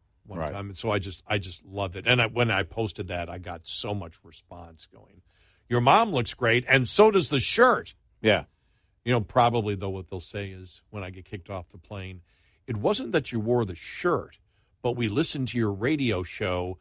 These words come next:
Speaker 1: how you were hoping it would <laughs> trigger somebody."
Speaker 2: Yeah, there you go.
Speaker 1: <laughs> That's why.
Speaker 2: Yeah.
Speaker 1: If you hadn't opened your big mouth, you'd be okay.
Speaker 2: Yeah, it's not the shirt, it's you.
Speaker 1: <laughs>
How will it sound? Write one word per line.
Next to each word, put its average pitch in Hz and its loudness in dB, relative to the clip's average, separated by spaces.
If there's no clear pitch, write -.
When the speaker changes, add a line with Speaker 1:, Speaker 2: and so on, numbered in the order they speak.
Speaker 1:
how 120 4
you 113 0
were 107 -2
hoping 110 0
it 104 -4
would 104 -8
<laughs> - -12
trigger - 4
somebody." - 2
Speaker 2:
Yeah, 117 2
there 101 2
you 104 0
go. 101 -2
Speaker 1:
<laughs> - -18
That's - -6
why. 107 -14
Speaker 2:
Yeah. 123 2
Speaker 1:
If 123 0
you 120 0
hadn't 190 0
opened 190 -2
your 117 0
big 160 0
mouth, 143 0
you'd 120 2
be 135 2
okay. 127 -4
Speaker 2:
Yeah, 127 10
it's 123 -2
not 208 6
the 135 -6
shirt, 113 2
it's 82 -10
you. 95 -2
Speaker 1:
<laughs> - -20